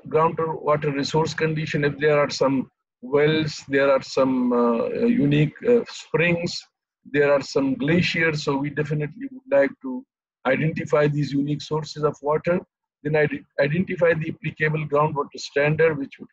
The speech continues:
come from the National Environmental Quality Standards by the E P A. And then we, uh, baseline existing groundwater, and then we, uh, phase impact, that what can be the impact on the groundwater in different phases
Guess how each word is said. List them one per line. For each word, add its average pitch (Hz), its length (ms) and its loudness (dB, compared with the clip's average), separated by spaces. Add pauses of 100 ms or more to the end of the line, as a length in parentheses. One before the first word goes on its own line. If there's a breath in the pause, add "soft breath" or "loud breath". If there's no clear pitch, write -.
come 143 160 0
from 135 200 -2
the 131 120 -4
National 147 560 -2
Environmental 131 540 0 (100)
Quality 135 320 -8
Standards 147 520 -4
by 131 140 4
the 131 220 2 (340)
E 165 120 2
P 175 300 2
A. 180 100 2 (560)
And 151 160 -2
then 165 180 0
we, 160 300 -2
uh, 135 300 4
baseline 147 800 -2
existing 139 540 -6
groundwater, 143 880 0
and 127 240 2
then 131 160 2
we, 131 260 2 (520)
uh, 123 260 4 (140)
phase 147 240 4
impact, 143 460 -2
that 131 180 2
what - 200 -4
can 139 160 0
be 135 120 -2
the - 100 0
impact 143 400 0
on 131 160 2
the 127 80 -6
groundwater 135 680 2
in 123 120 2
different 123 340 0
phases 156 540 -2